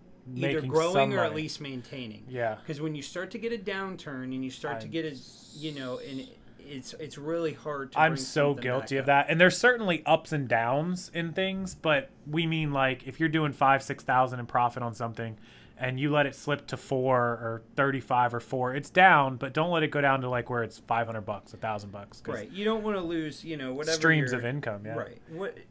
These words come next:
Speaker 1: and if it's market share, if it's, you know, a certain product that competitors may come in on and,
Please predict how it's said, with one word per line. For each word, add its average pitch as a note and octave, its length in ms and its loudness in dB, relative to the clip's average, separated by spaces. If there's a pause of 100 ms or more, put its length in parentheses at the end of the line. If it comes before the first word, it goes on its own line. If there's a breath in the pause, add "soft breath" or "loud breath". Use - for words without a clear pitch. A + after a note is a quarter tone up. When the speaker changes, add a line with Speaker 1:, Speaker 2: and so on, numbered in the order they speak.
Speaker 1:
and G#3+ 160 -6
if G#3 140 -6
it's G#3 240 -6
market E3 360 -4
share, C#3+ 440 -4
if C#3 160 -10
it's, C3 180 -14
you C#3+ 80 -10
know, C3+ 140 -8
a B2+ 60 -8
certain D#3 340 -4
product C#3 520 -2
that B2 340 -6
competitors C#3 680 -8
may C3+ 180 -10
come C3 260 -10
in C3 160 -8
on B2 240 -10
and, A2+ 180 -12